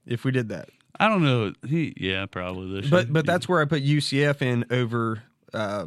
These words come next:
Speaker 1: Wa-,
Speaker 2: Washington.
Speaker 1: Washington. So
Speaker 2: Um, they, they're, but they're always gonna be, like Barker said, they're always gonna be kinda looked at it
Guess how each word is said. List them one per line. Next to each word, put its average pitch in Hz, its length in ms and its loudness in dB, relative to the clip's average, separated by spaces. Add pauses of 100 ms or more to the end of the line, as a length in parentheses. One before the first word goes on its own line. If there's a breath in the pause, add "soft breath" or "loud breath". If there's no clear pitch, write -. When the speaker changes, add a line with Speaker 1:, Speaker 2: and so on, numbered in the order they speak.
(120)
Speaker 1:
Wa-, 95 160 0
Speaker 2:
Washington. 104 200 0
Speaker 1:
Washington. 110 460 -2 (1120)
So 123 140 -4
Speaker 2:
Um, 160 200 0 (840 soft breath)
they, 151 420 6 (100)
they're, 131 380 2
but 120 220 -4
they're 107 160 0
always 98 240 -2
gonna 104 140 -4
be, 107 380 -4 (280)
like 104 180 -8
Barker 117 320 -6
said, 117 320 -6
they're 85 160 -6
always 104 220 -10
gonna 107 160 -6
be 95 120 -8
kinda 107 260 -4
looked 104 260 -6
at 104 100 -6
it 95 160 -8